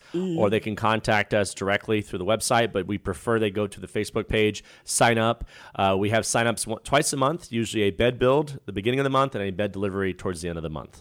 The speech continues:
Speaker 1: Okay. En el website de ellos está, eh, la conexión para voluntariarse. Si usted quiere voluntariarse,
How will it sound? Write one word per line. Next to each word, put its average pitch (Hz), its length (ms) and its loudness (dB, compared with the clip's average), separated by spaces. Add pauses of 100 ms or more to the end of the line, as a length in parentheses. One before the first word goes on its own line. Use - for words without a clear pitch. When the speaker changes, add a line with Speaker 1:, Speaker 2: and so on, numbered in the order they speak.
Speaker 1:
Okay. 202 140 -4 (480)
En 220 160 -2
el 214 140 -4
website 226 420 -2
de 202 240 -2
ellos 202 220 -4
está, 180 800 2
eh, 170 240 2
la 170 100 0
conexión 175 500 0
para 185 140 2
voluntariarse. 147 760 -2
Si 147 80 -12
usted 156 160 -8
quiere 180 200 -4
voluntariarse, 170 560 -2